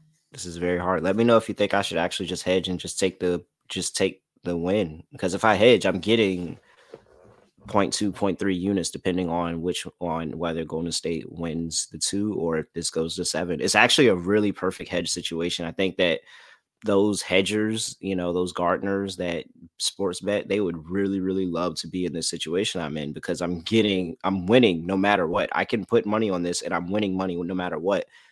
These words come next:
There's no risk here for me. It's just,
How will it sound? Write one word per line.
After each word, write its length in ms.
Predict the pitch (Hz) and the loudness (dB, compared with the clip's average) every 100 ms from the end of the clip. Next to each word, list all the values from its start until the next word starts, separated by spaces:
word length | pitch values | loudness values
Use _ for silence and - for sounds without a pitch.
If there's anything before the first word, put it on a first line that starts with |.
| - | -4
There's 180 | 98 85 | -2 2
no 140 | 107 | 2
risk 300 | 95 113 - | 4 4 2
here 120 | 90 | -4
for 140 | 82 85 | -6 -6
me. 240 | 78 78 _ _ _ _ _ _ _ _ - | -10 -12 _ _ _ _ _ _ _ _ 4
It's 160 | 110 - | 4 6
just, 500 | 117 104 98 - | 4 4 4 -4